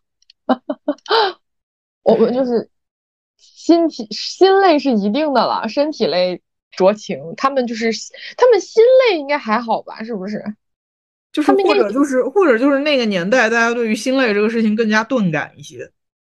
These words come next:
Speaker 1: 嗯，就是说饭都吃不饱，你还纠结什么感-，情感的事儿，你矫情。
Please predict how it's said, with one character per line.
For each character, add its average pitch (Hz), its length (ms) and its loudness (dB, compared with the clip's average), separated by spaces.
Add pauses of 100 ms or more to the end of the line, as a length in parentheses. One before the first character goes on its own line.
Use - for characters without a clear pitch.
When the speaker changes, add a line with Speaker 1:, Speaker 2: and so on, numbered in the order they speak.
(240)
Speaker 1:
嗯， 196 360 -2
就 311 100 2
是 302 80 4
说 302 100 4
饭 349 240 0
都 294 120 0
吃 311 120 -14
不 294 160 -4
饱， 185 300 -2
你 196 100 -14
还 277 140 -8
纠 311 180 -6
结 269 200 -2
什 254 100 -8
么 247 240 -6
感-， 214 180 -6 (200)
情 202 240 -4
感 220 160 0
的 127 100 -8
事 208 140 -12
儿， 180 80 -6
你 202 140 -6
矫 190 220 0
情。 214 160 -4